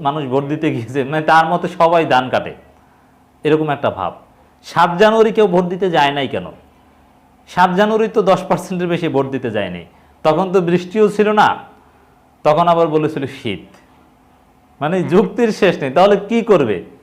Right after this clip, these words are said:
Speaker 1: তাহলে ভোট নেওয়াটাই বন্ধ করে দেন। শীত, বৃষ্টি, তাহলে কি করবেন আপনি? শীতের কারণেও যায় না, বৃষ্টির কারণেও যায় না, তাহলে কি আর কিছু করার আছে? তাহলে আপনি, আপনি আত্মহত্যা করেন, যে কোনোভাবেই ভোটারদের, এক এক সময় ভোটারদের এক একটা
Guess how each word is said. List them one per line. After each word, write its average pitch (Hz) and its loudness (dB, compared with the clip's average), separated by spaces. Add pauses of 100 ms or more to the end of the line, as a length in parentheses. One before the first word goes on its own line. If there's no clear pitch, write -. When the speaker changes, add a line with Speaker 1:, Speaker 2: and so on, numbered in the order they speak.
(160)
Speaker 1:
তাহলে 202 4
ভোট 180 2
নেওয়াটাই 202 2
বন্ধ 202 0
করে 190 0
দেন। 190 -2 (340)
শীত, 202 0 (420)
বৃষ্টি, 196 -2
তাহলে 220 4
কি 240 -2
করবেন 165 4
আপনি? 92 -8 (840)
শীতের 202 2
কারণেও 208 2
যায় 180 4
না, 175 2
বৃষ্টির 180 -2
কারণেও 185 0
যায় 160 0
না, 156 0
তাহলে 196 -6
কি 226 0
আর 220 4
কিছু 208 -6
করার 190 4
আছে? 147 2
তাহলে 165 0
আপনি, 170 -2
আপনি 151 0
আত্মহত্যা 156 0
করেন, 90 -8 (520)
যে 147 -6
কোনোভাবেই 175 0
ভোটারদের, 147 -4
এক - -4
এক 156 -8
সময় 156 -4
ভোটারদের 131 -4
এক 123 -2
একটা 120 -6